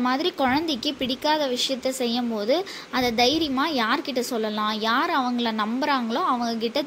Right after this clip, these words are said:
தைரியமா சொல்றதுக்கு சொல்லித்தரேன். இந்த புக்கு ரொம்பவே ஹெல்ப்ஃபுல்லா இருக்கும். நம்ம என்னதான் வாய் வழியா சொல்லி கொடுத்தாலும் இந்த மாதிரி புக்கு காட்டியோ இல்ல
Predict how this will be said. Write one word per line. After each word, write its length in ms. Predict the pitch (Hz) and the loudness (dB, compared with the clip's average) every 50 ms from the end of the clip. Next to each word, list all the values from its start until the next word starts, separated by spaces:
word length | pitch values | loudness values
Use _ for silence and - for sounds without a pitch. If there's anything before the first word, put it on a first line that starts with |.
| 269 233 | 2 2
தைரியமா 380 | 233 233 226 226 220 226 277 302 - | 2 2 0 -2 -2 -2 -4 -4 -4
சொல்றதுக்கு 600 | 262 233 233 226 240 226 214 - 208 - 294 339 440 508 - - 330 | -4 -4 -2 -2 -4 -4 -4 -6 -6 -2 0 -2 -2 -2 -4 0 0
சொல்லித்தரேன். 680 | 277 269 277 285 330 330 - 254 220 208 233 269 302 359 285 | 2 2 2 2 0 0 0 0 0 2 0 0 0 0 0
இந்த 140 | 240 233 226 214 233 | 0 0 0 0 -2
புக்கு 280 | 240 - - 311 277 240 | -2 0 0 0 0 2
ரொம்பவே 340 | 220 226 233 233 226 269 285 277 247 | 0 0 -2 2 2 2 4 4 2
ஹெல்ப்ஃபுல்லா 500 | 220 226 226 - - 247 240 233 220 214 214 202 | 0 -2 -6 -6 -6 -4 -2 0 0 0 -2 -2
இருக்கும். 320 | - - - 240 302 415 466 - - - - - - - - - - - - 277 | -4 -4 -2 -2 -2 -2 -6 -12 -18 -20 -20 -20 -20 -20 -20 -20 -20 -6 -2 0
நம்ம 180 | 277 254 262 247 233 | 0 2 2 2 2
என்னதான் 380 | 240 240 269 285 285 339 349 302 | 2 2 2 2 2 2 2 2
வாய் 160 | 254 254 269 285 | 2 2 2 2
வழியா 260 | 262 262 254 254 269 294 302 - | 2 2 2 2 2 0 0 0
சொல்லி 180 | 277 247 247 262 247 | 0 0 0 -2 -2
கொடுத்தாலும் 520 | 247 240 202 - 226 214 208 208 240 302 320 | -4 -4 -4 -2 0 0 2 2 2 0 0
இந்த 120 | 277 254 240 233 | 0 0 0 2
மாதிரி 240 | 233 233 240 240 311 269 233 | 0 0 0 0 0 0 0
புக்கு 200 | 254 233 - 311 302 - | -2 -2 -4 -6 -2 0
காட்டியோ 400 | 269 233 220 214 220 208 214 233 285 302 | 0 0 0 -2 -2 0 2 2 2 4
இல்ல 100 | 277 247 | 2 -2